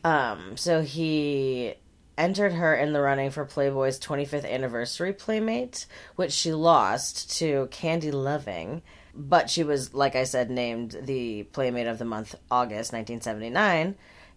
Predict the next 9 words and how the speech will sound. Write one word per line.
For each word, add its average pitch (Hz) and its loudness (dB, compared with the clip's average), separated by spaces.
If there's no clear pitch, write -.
And 147 4
she, 147 0
that's, 135 2
like, 123 -2
around 139 4
the 143 0
time 139 0
when 127 -4
she 123 -6